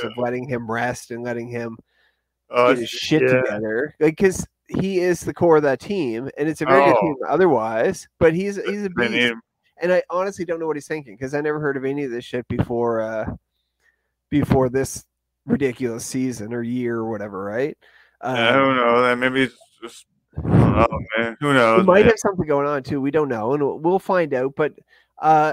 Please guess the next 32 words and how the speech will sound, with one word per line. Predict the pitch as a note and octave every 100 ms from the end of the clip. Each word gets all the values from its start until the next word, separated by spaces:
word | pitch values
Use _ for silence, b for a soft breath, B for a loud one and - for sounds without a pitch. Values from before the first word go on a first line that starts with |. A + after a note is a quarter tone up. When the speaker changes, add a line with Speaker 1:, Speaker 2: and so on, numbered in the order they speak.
| -
Speaker 1:
yeah, | G3 D#3 -
I'm | D3+ E3+
not | F3+
gonna | F3+ F3
pass | E3+ D#3
judgment | D#3+ C#3+ D3 D3
on | C#3 C#3 C3+
the | C3
gun | C3 B2+ C3
thing | C3+ C3 B2+ F#2+
until | B2 C3 C3+ B2+ A#2+
we | B2+ B2
find | B2+ A#2+ A#2
out. | A#2 B2
If, | B2 -
if | - D3+ -
he | D3 C#3 C3 -
owned | C#3 C#3
it | C3+
legally | B2+ C3+ B2+ B2+ B2 B2+ B2
and | G2+ A#2+
was | A#2
flashing | - B2 B2 - B2
it | A#2
for | A#2+
whatever | A#2+ B2 A#2
stupid | G#2 - B2+ -
reason | A2+ A#2+ A2+ G#2+
he |
was | G#2
flashing | - A2 A#2 A#2 -
it, | A2